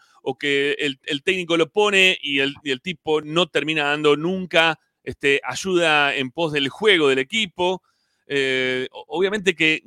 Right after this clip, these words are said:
que Gago también es responsable de esto, porque lo pone, y aparte de ponerlo en cada conferencia de prensa,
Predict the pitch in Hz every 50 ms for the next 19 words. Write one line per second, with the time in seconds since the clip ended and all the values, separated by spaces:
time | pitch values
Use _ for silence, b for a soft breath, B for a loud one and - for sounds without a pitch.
0 | 139 - 123 120 135 175 202 190 151 143 147 214 240 202 151 135 135 - - 147
1 | 139 131 - - 156 147 139 135 139 143 131 - - - 127 135 - 190 - 113
2 | 107 107 110 113 - - 185 170 156 151 127 117 113 104 - 151 156 165 160 151
3 | 131 - 127 127 143 143 135 143 135 127 120 139 143 143 139 127 120 113 127 139
4 | 143 131 - 143 135 127 - 156 175 175 170 - - 202 202 185